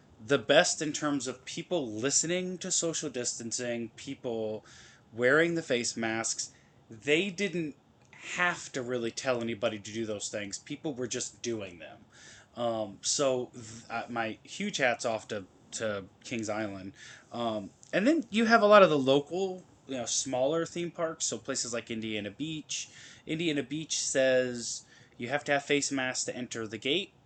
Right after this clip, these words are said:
the front gate. You have to have face coverings on inside all the stores and restaurants, and you have to have face coverings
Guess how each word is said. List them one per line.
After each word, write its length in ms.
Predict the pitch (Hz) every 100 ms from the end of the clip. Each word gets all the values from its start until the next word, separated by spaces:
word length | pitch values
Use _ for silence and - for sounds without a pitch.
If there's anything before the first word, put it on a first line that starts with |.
| -
the 120 | 131
front 260 | - 151 151
gate. 280 | 160 170 - - - -
You 180 | 110 120
have 240 | 113 147 -
to 60 |
have 200 | 131 135
face 360 | - 139 - - -
coverings 460 | - 143 123 127 120
on 220 | 123 120
inside 360 | 117 107 117 110
all 100 | 104
the 60 |
stores 600 | 98 - 151 185 196 - -
and 180 | 117 107
restaurants, 680 | 147 - 175 175 170 - - - -
and 140 | 110 113
you 80 | 110
have 220 | 147 143
to 60 | 143
have 140 | 139
face 260 | - 135 -
coverings 800 | 139 120 131 127 123 123 117 -